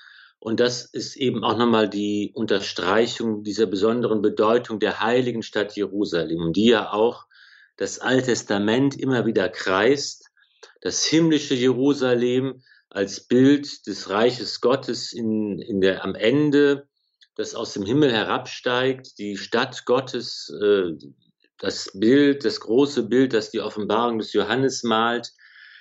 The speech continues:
äh, von dem, was uns erwartet. Das ist alles mit Jerusalem verbunden. Und Jerusalem ist auch der, der Ursprung. Hier soll die Kirche beginnen. Sie ist das, Jerusalem ist das Sinnbild der Kirche, des ganzen neuen Gottesvolkes.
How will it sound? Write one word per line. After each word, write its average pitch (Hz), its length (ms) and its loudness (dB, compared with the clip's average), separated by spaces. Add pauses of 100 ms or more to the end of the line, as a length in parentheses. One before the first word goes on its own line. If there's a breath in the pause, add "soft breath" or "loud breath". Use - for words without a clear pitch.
(120 loud breath)
äh, 107 360 2 (120)
von 101 260 -2
dem, 113 240 4
was 107 180 0
uns 110 180 -6
erwartet. 127 840 0 (560 soft breath)
Das 117 180 -4
ist 113 140 -10
alles 147 280 0
mit 131 180 -2
Jerusalem 123 340 2
verbunden. 127 340 2
Und 117 100 -6
Jerusalem 135 720 2
ist - 260 -8
auch 131 200 -4
der, 120 400 2
der 110 260 0
Ursprung. 139 540 2
Hier 143 500 2 (400 soft breath)
soll 135 260 2
die 117 140 -4
Kirche 151 500 -2
beginnen. 135 720 0 (840)
Sie 127 260 2
ist 127 220 2
das, - 320 0
Jerusalem 120 420 2
ist 147 160 0
das 123 180 0
Sinnbild 120 760 2
der 110 160 2
Kirche, 135 400 0
des - 160 -10
ganzen 131 440 -2
neuen 113 320 2
Gottesvolkes. 117 1000 -2